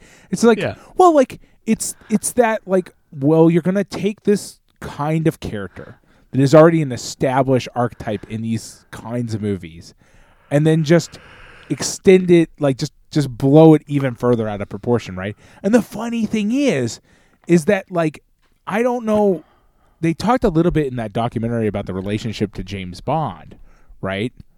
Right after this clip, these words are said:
Speaker 2: Mm-hmm.
Speaker 1: And how James Bond is, is essentially the same thing, but, like,
Speaker 2: With
Speaker 1: more
Speaker 2: class
Speaker 1: debonair,
Speaker 2: instead
Speaker 1: right?
Speaker 2: of whatever.
Speaker 1: Um,
Speaker 2: Yeah.
Speaker 1: but the thing about it is, like, oh, yeah, every James Bond villain is also just this.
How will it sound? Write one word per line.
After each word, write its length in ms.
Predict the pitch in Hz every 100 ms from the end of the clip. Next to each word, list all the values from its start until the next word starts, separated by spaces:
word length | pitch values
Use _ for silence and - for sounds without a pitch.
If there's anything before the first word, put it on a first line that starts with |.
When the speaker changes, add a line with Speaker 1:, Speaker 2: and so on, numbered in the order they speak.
| _ _
Speaker 2:
Mm-hmm. 120 | 131 107
Speaker 1:
And 80 | 117
how 120 | 123
James 300 | 113 123 113
Bond 320 | 117 110 104
is, 220 | 104 98
is 160 | 151 151
essentially 360 | 147 233 165 139
the 80 | -
same 320 | 156 139 104
thing, 600 | - 170 147 107 90 92 - _ _ _
but, 260 | 123 113 104 _ _ _ _ -
like, 400 | 107 98 - - _ _ _ _ _ _ _
Speaker 2:
With 260 | 107 87 -
Speaker 1:
more 80 | 135
Speaker 2:
class 400 | 151 147 143 123
Speaker 1:
debonair, 220 | - 113
Speaker 2:
instead 220 | 104 87
Speaker 1:
right? 220 | 104 123 135
Speaker 2:
of 40 | - _ _
whatever. 300 | - 87 82
Speaker 1:
Um, 300 | 160 156 143
Speaker 2:
Yeah. 220 | 87 76 - - -
Speaker 1:
but 300 | 135 220 196
the 80 | 185
thing 220 | 226 269
about 180 | 208 247
it 60 |
is, 120 | 175 175
like, 180 | 156 -
oh, 220 | 269 175
yeah, 280 | 185 294 120 -
every 300 | 156 175 208
James 260 | 175 180 139
Bond 280 | 143 175 127
villain 280 | 113 110 113
is 160 | 127
also 380 | - 139 - 117
just 380 | 98 113 98 101
this. 460 | 104 - - -